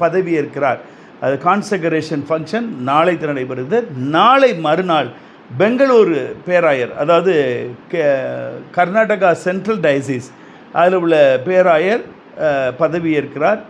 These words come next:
அது, அது வந்து திங்கட்கிழமை. ஆகவே இவர்கள் கடவுளுக்காக, அஹ், உண்மையும் உத்தமாய்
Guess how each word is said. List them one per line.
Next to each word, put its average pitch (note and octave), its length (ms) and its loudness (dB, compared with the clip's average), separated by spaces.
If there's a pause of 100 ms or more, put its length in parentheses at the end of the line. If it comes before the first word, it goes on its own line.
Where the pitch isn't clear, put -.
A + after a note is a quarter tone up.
(320)
அது, C3+ 260 -2
அது C#3 140 -8
வந்து F3+ 220 -8
திங்கட்கிழமை. E3 680 -4 (540)
ஆகவே F#3 560 2 (180)
இவர்கள் F#3+ 640 0 (320)
கடவுளுக்காக, F3 960 0 (420)
அஹ், C#3+ 140 2
உண்மையும் A#3 540 0
உத்தமாய் F3 640 -2